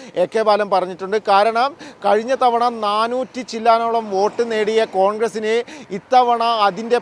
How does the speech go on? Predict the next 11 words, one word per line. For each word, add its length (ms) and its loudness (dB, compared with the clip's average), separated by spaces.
പകുതി 480 0
പോലും 240 2
കിട്ടിയില്ല 600 0
എന്നതാണ് 460 2
വസ്തുത. 320 0
നേരെ 260 4
മറിച്ച് 300 -2
എസ് 160 -8
ഡി 80 -6
പി 140 -6
ഐക്കാകട്ടെ 680 2